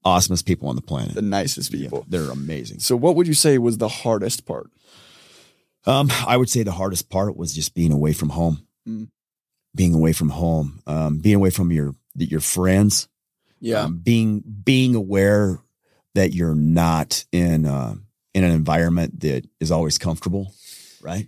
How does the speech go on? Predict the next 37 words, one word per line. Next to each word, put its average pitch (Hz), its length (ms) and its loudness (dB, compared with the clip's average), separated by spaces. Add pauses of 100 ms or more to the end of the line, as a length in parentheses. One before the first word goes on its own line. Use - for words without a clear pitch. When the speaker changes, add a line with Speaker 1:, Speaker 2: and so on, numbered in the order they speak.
(160)
Speaker 2:
Yeah. 117 320 2 (200)
Speaker 1:
You 95 100 0
know 98 80 0
what 98 80 -4
I 92 40 -6
mean? 104 260 -4
Speaker 2:
Yep. 135 180 4
Speaker 1:
Um, 90 100 -6
that's 104 200 -4
hard. 107 320 -2 (220)
When 101 180 2
you 113 80 6
go 127 160 0
from 110 160 -2
being 110 220 4
in 90 180 4
a, 85 100 0 (160)
for - 140 -8
comfortable 120 500 -2
to 101 80 2
discomfort. 117 640 0 (640)
Speaker 2:
That's - 140 -6
hard. 95 340 -4 (100)
Speaker 1:
I 107 120 -4
don't 135 180 -4
care 85 260 -4
how 101 340 -6
tough - 340 -6
you 113 100 -4
think 113 260 -6
you 107 160 -2
are. 120 260 2 (1120)
Over 95 220 4
time, 104 380 4
that's 78 280 -2
really 57 160 -4
hard. - 320 -12